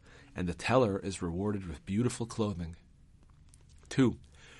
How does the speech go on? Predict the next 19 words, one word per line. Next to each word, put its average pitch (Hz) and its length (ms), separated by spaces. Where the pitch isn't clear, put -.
returning 147 400
to 151 100
God 120 300
in 101 100
repentance 101 560
causes 117 460
the - 80
spirit 127 460
of 107 120
Mashiach 104 520
to - 100
blow 117 400
against 107 460
the 107 140
evil 123 180
decrees 120 360
of 110 80
the 110 80
government 92 520